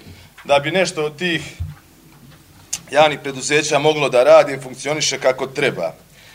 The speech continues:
A samim tim i mislim, u opštinskom materijalu bi ipak trebalo da stoji: „Razrešili smo ovoga zbog toga, a postavljamo ovoga koji je inače, pa neke njegove kvalifikacije, šta je on i šta ga preporučuje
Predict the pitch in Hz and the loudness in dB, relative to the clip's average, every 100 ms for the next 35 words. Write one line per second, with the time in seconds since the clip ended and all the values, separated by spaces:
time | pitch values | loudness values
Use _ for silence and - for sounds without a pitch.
0 | - - 85 139 160 185 180 196 180 208 | -20 -14 -4 2 4 2 -4 -6 -4 -4
1 | 180 147 160 196 165 156 160 160 151 156 | -6 -4 -2 -2 -4 -8 -4 -6 -4 -2
2 | 156 160 185 156 147 180 190 175 196 156 | 4 6 6 2 -4 0 0 0 -2 0
3 | 156 151 143 - 143 113 82 - - - | 0 -2 -8 -8 -6 -6 -10 -20 -20 -20
4 | - 127 135 165 175 143 139 135 151 156 | 2 2 4 0 0 -4 -8 -4 -2 0
5 | 135 127 120 107 110 101 - 165 190 190 | 0 0 0 -2 -6 -12 -4 -2 0 0
6 | 180 170 147 143 160 190 185 156 147 143 | 4 6 6 2 0 0 0 0 2 2
7 | 151 190 185 170 165 165 151 151 151 156 | 2 0 2 -2 -2 -4 -2 -2 -2 0
8 | 139 113 - 117 - _ _ _ _ _ | 0 -2 -6 -12 -14 _ _ _ _ _
9 | - 180 202 196 175 185 165 156 156 151 | 2 2 2 -2 -2 2 0 2 -2 -4
10 | 147 143 147 147 - 113 110 - 151 151 | -10 0 0 2 -2 -8 -8 0 4 4
11 | 151 156 151 135 180 170 147 139 147 139 | 4 0 -2 0 2 4 2 0 -6 -4
12 | 196 190 170 165 156 - | -4 -4 -2 0 0 -4